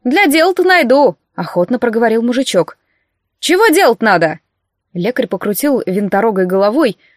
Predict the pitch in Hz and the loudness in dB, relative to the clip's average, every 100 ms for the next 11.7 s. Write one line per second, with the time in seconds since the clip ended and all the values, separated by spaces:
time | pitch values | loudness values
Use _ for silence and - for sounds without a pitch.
0 | _ 180 180 190 185 277 277 233 247 285 | _ -8 -4 -2 0 -2 -2 -2 0 0
1 | 269 - - 247 214 190 165 - _ _ | -2 -4 -4 -2 0 2 0 -4 _ _
2 | 175 254 - 254 - 262 254 254 254 233 | -6 -4 -2 -2 0 -2 0 -2 -2 0
3 | 190 156 160 160 - _ _ _ _ _ | 0 0 -4 -6 -10 _ _ _ _ _
4 | 180 285 392 370 349 359 311 - 202 277 | -2 0 0 0 0 2 2 2 0 2
5 | 392 247 - - _ _ _ _ _ _ | 2 2 0 -8 _ _ _ _ _ _
6 | - 185 240 381 277 208 - _ _ 185 | -2 0 0 2 2 2 -2 _ _ -8
7 | 180 185 254 269 247 247 208 214 - 262 | -4 -2 -2 -2 0 0 0 -4 -4 -2
8 | 202 170 175 156 - _ _ _ 190 220 | -2 -2 -6 -8 -12 _ _ _ -4 0
9 | 254 359 359 269 175 - _ _ - 277 | 2 2 2 2 0 -4 _ _ -6 -2
10 | 254 294 302 262 247 262 311 302 277 277 | 2 2 2 2 0 2 0 2 0 0
11 | 320 262 - 294 214 170 156 | 0 0 0 0 0 0 -4